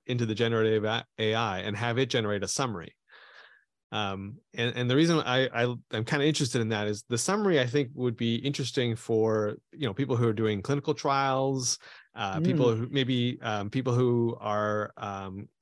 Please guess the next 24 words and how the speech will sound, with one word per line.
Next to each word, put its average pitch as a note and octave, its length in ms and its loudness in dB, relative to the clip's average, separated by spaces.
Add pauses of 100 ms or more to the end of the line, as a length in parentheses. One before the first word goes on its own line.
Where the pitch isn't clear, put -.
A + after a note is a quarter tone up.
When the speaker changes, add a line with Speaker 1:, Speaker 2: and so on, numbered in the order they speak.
(140)
Speaker 1:
you C3 100 -2
know, A2 260 -2
looking C3 520 0
for A#2 460 2
certain A#2 260 -2
cohorts C3 400 -2
of B2 120 -6
patients, C3 580 -2
obviously, G#2 280 -2
again, G2+ 220 -2
clinical G#2+ 300 -6
trials, A2+ 240 0
but - 120 2
other, A#2+ 460 2
other A#2 220 2
reasons A#2+ 340 0
for A#2 140 0
that, A2+ 300 -2 (220)
but - 80 2
also G#3+ 220 4
for, E3 500 4
for B2+ 560 2
maybe, B2+ 420 0
um, G2+ 440 -4